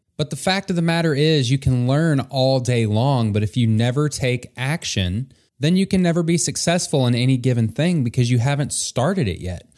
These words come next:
A few years ago, a close friend and mentor of mine, uh, D C, introduced me to my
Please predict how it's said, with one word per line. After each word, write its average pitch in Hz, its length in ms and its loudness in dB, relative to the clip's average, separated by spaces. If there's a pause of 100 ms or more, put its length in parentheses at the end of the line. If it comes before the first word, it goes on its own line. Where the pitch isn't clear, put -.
(320)
A 143 80 0
few 233 220 0
years 196 340 4
ago, 110 360 0
a 101 60 0
close 175 360 0
friend 147 340 2
and 117 160 4
mentor 123 380 0
of 101 80 -2
mine, 101 460 -2 (320)
uh, 107 200 0
D 127 220 0
C, 127 340 0
introduced 160 720 0
me 123 200 2
to - 120 -8
my 104 220 0